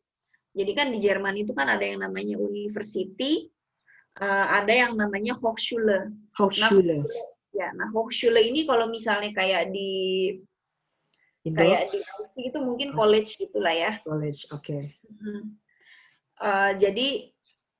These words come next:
Speaker 1: apa namanya, kalau dibikin peringkat, peringkatnya
Speaker 2: Mm-hmm.
Speaker 1: tuh di bawah university.
Speaker 2: Hmm.
Speaker 1: Dan kapasitas mahasiswanya pun, eh, quantity, quantity mahasiswanya pun jauh di bawah university.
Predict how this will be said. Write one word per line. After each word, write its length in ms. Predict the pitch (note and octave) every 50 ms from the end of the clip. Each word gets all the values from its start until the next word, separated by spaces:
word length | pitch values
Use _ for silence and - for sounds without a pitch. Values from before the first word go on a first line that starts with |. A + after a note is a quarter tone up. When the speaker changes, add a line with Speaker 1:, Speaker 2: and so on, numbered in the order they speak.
| _ _
Speaker 1:
apa 240 | - G3 G3+ - B3+
namanya, 240 | C4 B3 A#3+ C4+ C4+
kalau 160 | - A#3 A3+ A3
dibikin 440 | G#3 A3 G#3 G3 G#3 G#3 A3 A3 G#3+
peringkat, 720 | A3+ A3+ A3 A3+ A3 A#3 B3+ D4+ - - - - _ _
peringkatnya 400 | G#3 A#3 - - B3 B3 F#3+ C4
Speaker 2:
Mm-hmm. 60 | C4 E4
Speaker 1:
tuh 60 | C4
di 80 | C4 A3
bawah 240 | G#3+ G#3 G#3 A3 A3 A#3
university. 880 | A3 G#3+ G#3+ G#3+ G#3+ G#3+ - - G#3+ G#3+ G#3+ - - E3 B2+ - - - _ _ _ _
Speaker 2:
Hmm. 480 | _ D#3 D#3 D#3 D3+ D3+ D3 D3 D3 G3+
Speaker 1:
Dan 320 | G3+ G3+ G#3 G#3 G#3+ G#3+
kapasitas 560 | A3+ A3 - A3+ A3 - G#3+ G#3+ A3+ A3+ -
mahasiswanya 880 | A3 G#3+ G#3 G#3 G#3+ G#3+ G#3+ G#3+ G#3 G#3+ G3+ G3 G3 G3 G3+ G#3+ G#3 -
pun, 320 | B3+ D4 D#4 F4 F4 - - _ _ _ _ _ _ _ _ _ _ A3
eh, 220 | G#3+ G#3 G#3 G#3+ G#3+ G#3
quantity, 560 | A#3 A3+ A3+ A3+ C4 B3+ B3+ - C4 G#3+ -
quantity 400 | - A3+ A3 G#3+ G#3+ G#3+ G#3+ A3+
mahasiswanya 640 | G#3+ G#3 G3 G#3+ G#3+ G#3+ G#3 - F#3+ F#3 F#3 F#3 F#3
pun 240 | - C4+ C#4+ C4+ A#3
jauh 480 | G3+ G3 F3+ F3+ G3+ A#3 B3+ C4+ A#3
di 80 | G3+ G#3
bawah 400 | F#3 F#3 F3 F3+ F#3+ G#3+ B3+ C4+ - - - _ _ - _ _ _ -
university. 880 | G#3+ G#3+ G#3+ G#3 G#3 G#3+ G#3+ - G#3 G#3 G#3+ G3+ F3 C#3+ - - _